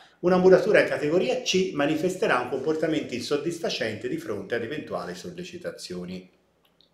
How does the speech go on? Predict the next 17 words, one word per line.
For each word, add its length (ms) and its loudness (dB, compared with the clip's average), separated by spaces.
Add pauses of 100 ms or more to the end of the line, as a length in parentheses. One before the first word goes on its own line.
(1700)
Bene, 560 -4 (140)
qui 160 -6
vi 140 -8
sono 400 -4
poi, 540 2
come 240 -10
potete 420 -6
vedere, 720 -4 (140)
delle, 720 -4
eh, 220 0
degli 200 -6
approfondimenti 880 -4
sul 260 -10
ruolo 720 2
e 100 -10
sul 280 -6
riconoscimento 1300 -4